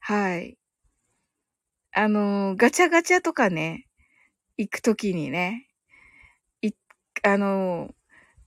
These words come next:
ー、み-、あ、これとね、あ、これですね。はい。えっと、ゲリラ店-、あ、ゲリラ店頭販売が開始されたスイッチツー。前日から、前日から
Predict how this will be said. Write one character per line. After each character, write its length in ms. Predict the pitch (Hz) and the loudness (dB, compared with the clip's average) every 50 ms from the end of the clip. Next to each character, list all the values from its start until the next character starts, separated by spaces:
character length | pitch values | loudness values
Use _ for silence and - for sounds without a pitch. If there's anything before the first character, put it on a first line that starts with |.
| _ _ _ _ _ _ _ _ _ _ | _ _ _ _ _ _ _ _ _ _
ー、 60 | 202 | 0
み-、 240 | 202 214 226 240 240 _ _ _ - - _ _ _ - | 4 6 6 6 4 _ _ _ -20 -20 _ _ _ 4
あ、 140 | 220 233 | 4 4
こ 200 | - - - 320 | 4 4 6 8
れ 140 | 311 349 370 | 8 8 8
と 200 | 370 - 262 220 | 6 6 4 6
ね、 140 | 226 226 - | 6 6 4
あ、 160 | - 311 294 - - - - | 4 2 2 2 -2 -16 -2
こ 140 | - - 392 | 2 6 8
れ 120 | 392 392 | 8 8
で 120 | 359 381 392 | 8 6 4
す 100 | - 247 | 4 4
ね。 320 | 196 196 190 196 190 - - | 4 4 4 2 0 -2 -4
は 280 | - - 294 294 262 202 | -2 2 4 4 4 4
い。 160 | 165 - _ _ _ _ _ _ - - - _ _ _ _ _ | 2 0 _ _ _ _ _ _ -20 -20 -20 _ _ _ _ _
え 100 | - 226 | 4 4
っ 40 | 220 220 | 4 4
と、 100 | 214 208 | 4 2
ゲ 180 | 202 262 277 | 4 4 6
リ 140 | 285 330 330 | 6 6 6
ラ 240 | 330 330 220 220 - _ _ _ _ _ _ _ _ _ _ | 6 6 4 4 0 _ _ _ _ _ _ _ _ _ _
店-、 260 | - 330 339 330 330 - _ - | 2 4 4 4 4 0 _ 2
あ、 120 | - - - - - - - - - - - | 2 2 2 0 -8 -10 -10 -10 -12 -12 -12
ゲ 240 | - 180 - 240 254 | -4 2 6 8 8
リ 180 | 285 320 339 | 10 8 8
ラ 180 | 370 381 381 - | 6 6 2 -2
店 280 | - - 359 370 359 359 | -2 -2 0 0 0 -2
頭 240 | - - 339 339 | 0 0 2 2
販 240 | 330 320 330 330 330 | 2 2 2 2 2
売 220 | 311 285 269 254 247 | 2 4 4 4 4
が 120 | 240 233 | 2 2
開 240 | - 262 254 262 262 | 2 4 4 4 4
始 140 | - 269 254 | 2 -2 -2
さ 140 | - 262 | 0 2
れ 120 | 247 247 247 | 4 4 4
た 200 | - 294 285 285 | 4 2 2 2
ス 140 | - 269 262 | 2 0 0
イ 40 | |
ッ 80 | 254 - | 0 -2
チ 200 | _ - 247 240 | _ -8 -8 -8
ツ 340 | - - 254 240 220 185 - - - - - - - - - | -4 0 2 4 4 2 0 -4 -10 -18 -18 -18 -18 -4 4
ー。 40 | 254 | 8
前 140 | 262 277 | 8 8
日 300 | 277 254 320 294 - - | 8 6 2 -2 -6 -4
か 160 | - - 285 262 | 0 2 4 6
ら、 240 | 226 220 208 - _ _ _ _ _ - - | 6 6 6 4 _ _ _ _ _ 0 4
前 140 | 277 294 285 | 6 6 6
日 220 | 302 285 - - | 4 2 -2 -2
か 160 | - 285 277 | 0 4 6
ら 240 | 269 269 214 - - | 6 6 6 4 2